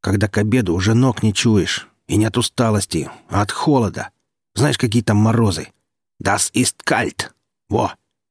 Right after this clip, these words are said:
Идёшь отлить и берёшь с собой лом. Откалываешь сосульки на лету,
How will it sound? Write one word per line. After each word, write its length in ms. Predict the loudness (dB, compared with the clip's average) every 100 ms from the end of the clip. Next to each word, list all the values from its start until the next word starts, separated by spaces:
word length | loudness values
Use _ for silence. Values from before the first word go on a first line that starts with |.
| _
Идёшь 340 | -2 0 -2 -2
отлить 420 | 0 0 0 -4
и 80 | 0
берёшь 320 | 2 2 0
с 40 |
собой 240 | 2 2 4
лом. 300 | 4 2 -2 _ _ _ _
Откалываешь 600 | -8 -6 -2 0 2 0
сосульки 460 | 0 2 2 2 2
на 80 | 4
лету, 400 | 2 2 -2